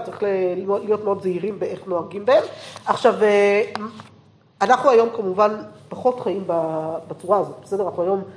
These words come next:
זוג מתחתן, פותח חשבון בנק משותף, מנהלים את החשבון ביחד, אבל גם יש לאישה מה-,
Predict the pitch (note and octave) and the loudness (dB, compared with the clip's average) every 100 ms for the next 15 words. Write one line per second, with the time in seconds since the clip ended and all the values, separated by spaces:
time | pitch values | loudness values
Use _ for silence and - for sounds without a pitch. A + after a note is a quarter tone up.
0 | - - - F3 A3 F3 E3+ E3 C4 A#3+ | -20 -20 -14 -2 -2 0 -6 2 4 4
1 | F3 G3+ F#3 D#3 F3 F3 E3+ E3+ E3 E3 | 0 -2 -2 -4 -6 -6 -4 -4 -6 -10
2 | - A3 C#4+ A#3+ G#3 F3+ A3 C4+ - - | -10 2 4 4 2 0 2 2 0 0
3 | A#3 A3+ - D4+ A#3+ G#3+ A3 A3 A3 A3+ | 4 4 6 6 6 4 4 2 4 4
4 | A3+ - - - - G#3 G#3+ | 4 0 -14 0 2 4 4